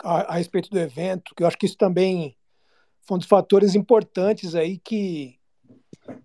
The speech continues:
que fizeram a diferença. Não sei, a, a Jana vai poder falar um pouco melhor do público, da presença do público lá, se tava bombando ou não, mas com, com certeza não deveria estar como no ano passado, porque a gente teve a Ape Fest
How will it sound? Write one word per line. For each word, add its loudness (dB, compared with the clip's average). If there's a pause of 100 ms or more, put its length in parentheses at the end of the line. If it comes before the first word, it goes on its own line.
(180)
que -10
fizeram 2
a 4
diferença. -2
Não -6
sei, -4
a, -12
a -8
Jana 0
vai 4
poder 0
falar -2
um 0
pouco -4
melhor 0
do 0
público, -6 (400)
da -4
presença -4
do 2
público -4
lá, 0 (240)
se -12
tava -2
bombando -4
ou -4
não, -2
mas -2 (460)
com, 2
com 4
certeza 2
não -2
deveria 2
estar 0
como -6
no -2
ano -4
passado, -4
porque -6
a 0
gente -6
teve 0
a 0
Ape -6
Fest -4